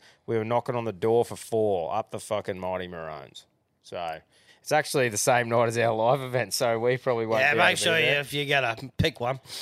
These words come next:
Speaker 1: Yeah, that's right. But, you know, if you're around the fucking,
Speaker 2: That's
Speaker 1: uh,
Speaker 2: right.
Speaker 1: Brisbane, get in there and, uh, support the boys. But how good?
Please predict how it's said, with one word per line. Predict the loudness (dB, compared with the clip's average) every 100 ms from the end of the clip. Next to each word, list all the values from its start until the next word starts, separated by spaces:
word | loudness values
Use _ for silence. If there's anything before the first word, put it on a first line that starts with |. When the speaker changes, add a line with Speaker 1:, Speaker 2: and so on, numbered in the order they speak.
| -4
Speaker 1:
Yeah, | 2 4 6
that's | 4 2 2
right. | 4 4 2
But, | 2 2 0
you | 0
know, | 2
if | 2
you're | 2 2
around | 2 2 2
the | 0 -2
fucking, | 0 0 0 -2 -2 -6 -4
Speaker 2:
That's | 0 2
Speaker 1:
uh, | 2
Speaker 2:
right. | 2
Speaker 1:
Brisbane, | 0 0 -2 -4 -8 _ -4
get | -2 0
in | -2
there | -2 0 0
and, | -2 -2
uh, | -2 -2 -4
support | -4 -8 -2 -2 -2
the |
boys. | -4 0 0
But | 2 2
how | 2 2
good? | 2 0